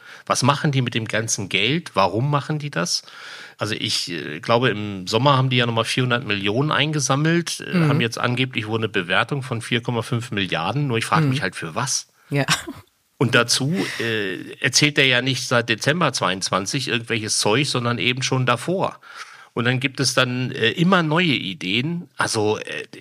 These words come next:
Speaker 1: ich, ich, äh, bin da also völlig <laughs> fassungslos, wenn ich da mal wieder was lese dazu.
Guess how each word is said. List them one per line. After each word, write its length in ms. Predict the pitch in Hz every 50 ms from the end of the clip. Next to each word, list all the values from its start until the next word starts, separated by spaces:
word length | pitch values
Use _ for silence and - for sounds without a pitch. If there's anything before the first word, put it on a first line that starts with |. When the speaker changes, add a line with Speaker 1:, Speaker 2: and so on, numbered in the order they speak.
| - - - - - - _
Speaker 1:
ich, 320 | - - - - - - -
ich, 380 | 160 - - - - - - - -
äh, 240 | 110 107 110 104 - 127 131 - - - - -
bin 160 | - 139 139 135
da 80 | 131
also 220 | 104 113 117 123 113
völlig 280 | - - 139 135 -
<laughs> 0 |
fassungslos, 720 | - - 180 - - - 170 151 - - - - 135 - 151
wenn 100 | 156 143
ich 120 | 127 131
da 80 | 139 127
mal 200 | 123 123 120 117
wieder 180 | 117 117 113
was 160 | 107 110 110
lese 340 | 107 95 98 113 127 135 135
dazu. 380 | 131 139 135 - 160 165 202